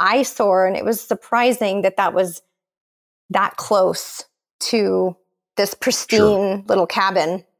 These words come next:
Speaker 2: So much for his desire for the purity of the environment, even talked about the need for pure air. He didn't like the sound of your, your dad's sawmill, nothing disturbing him.
Speaker 1: Right, exactly.
Speaker 2: So let's talk about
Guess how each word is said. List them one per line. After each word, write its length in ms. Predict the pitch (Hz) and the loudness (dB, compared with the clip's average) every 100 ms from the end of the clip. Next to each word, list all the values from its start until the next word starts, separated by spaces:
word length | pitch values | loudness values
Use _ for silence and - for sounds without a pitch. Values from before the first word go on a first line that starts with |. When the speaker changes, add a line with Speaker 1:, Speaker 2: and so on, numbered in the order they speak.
| _ | _
Speaker 2:
So 160 | - 107 | 0 2
much 200 | 110 - | 2 2
for 200 | 95 85 | 0 2
his 360 | 85 76 - - _ _ - _ _ _ _ - | 2 0 0 -4 _ _ -20 _ _ _ _ -4
desire 420 | 76 87 90 92 | 0 2 2 0
for 180 | 90 80 | -2 -6
the 120 | 67 | -6
purity 580 | - - 92 87 - 78 | -8 -4 -2 -2 -2 -4
of 80 | 69 | -2
the 120 | 67 | -4
environment, 500 | 67 82 82 87 80 | -4 -2 -2 0 0
even 240 | 95 98 | -2 -2
talked 300 | 82 92 85 | -4 -4 -4
about 340 | 71 78 76 _ _ _ _ - | -2 -2 -2 _ _ _ _ -8
the 80 | 78 | -2
need 320 | 87 92 - | 0 0 -2
for 80 | - | -10
pure 420 | - - 101 - | -8 -2 0 0
air. 420 | 78 82 87 85 | 0 0 0 0
He 80 | 85 | -2
didn't 220 | 76 71 | -4 -8
like 220 | 85 78 - | -4 -6 -4
the 80 | |
sound 420 | 76 - 76 78 76 | -4 -2 -2 -4 -6
of 100 | 71 | -6
your, 220 | 71 65 _ _ _ - | -6 -8 _ _ _ -12
your 100 | 71 | -8
dad's 380 | 64 78 76 - | -2 0 0 0
sawmill, 760 | - 85 82 78 76 78 78 | 0 2 0 -2 -2 -2 -2
nothing 360 | 71 78 - 67 | -4 -6 -6 -8
disturbing 500 | 67 - 67 - 60 | -6 -6 -6 -8 -10
him. 200 | 107 - _ _ _ _ | -12 -16 _ _ _ _
Speaker 1:
Right, 300 | 202 185 - _ - | -6 -4 -6 _ -8
exactly. 520 | 202 175 - - - _ _ _ _ _ - | -4 -4 -6 -12 -16 _ _ _ _ _ -8
Speaker 2:
So 80 | - | -2
let's 200 | 180 - | 0 0
talk 240 | - 123 | 0 0
about 380 | 92 82 76 | 0 0 -2